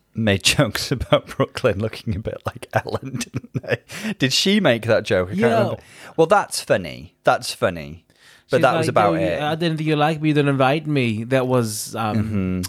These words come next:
Speaker 2: yeah, to, to Ellen.
Speaker 1: Ellen. Um, I didn't,
Speaker 2: Um,
Speaker 1: for somebody
Speaker 2: so
Speaker 1: Colombian as well, I didn't think she got the accent that spot on. Who am I to say I'm not Colombian? She actually is Colombian. But,
Speaker 2: Mm.
Speaker 1: like, I didn't hear Sofia Vergara.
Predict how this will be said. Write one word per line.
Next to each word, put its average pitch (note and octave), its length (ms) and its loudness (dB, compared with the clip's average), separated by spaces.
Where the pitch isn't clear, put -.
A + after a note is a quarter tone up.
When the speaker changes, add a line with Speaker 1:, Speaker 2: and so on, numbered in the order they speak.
Speaker 2:
yeah, B2 240 0
to, C#3+ 200 -2
to B2+ 160 -2
Ellen. A#2 420 2
Speaker 1:
Ellen. A#2+ 640 2
Um, A2+ 600 4
I - 20 0
didn't, C#3 160 6
Speaker 2:
Um, C3+ 260 0
Speaker 1:
for C3+ 80 -4
somebody D3+ 320 2
Speaker 2:
so B2 60 0
Speaker 1:
Colombian C#3 460 -2
as G#2 100 -6
well, A#2+ 160 -2
I G2 40 -2
didn't A2+ 240 -4
think C3 220 -10
she G#2+ 300 -10
got - 160 -6
the A2 80 -2
accent A#2 380 -8
that G#2+ 120 -10
spot - 260 -10
on. G2+ 100 -6
Who F3 140 6
am D#3 100 0
I D3 140 4
to C#3 120 -4
say A2+ 220 4
I'm A2+ 200 2
not A2+ 180 0
Colombian? G#2 420 0
She F#2+ 160 0
actually F#2+ 320 -4
is F#2+ 140 -4
Colombian. F#2+ 420 0
But, G#3+ 140 6
Speaker 2:
Mm. C4 180 -12
Speaker 1:
like, C3 140 4
I - 80 4
didn't E3+ 100 -6
hear C#3+ 380 0
Sofia C3+ 380 0
Vergara. G2 640 2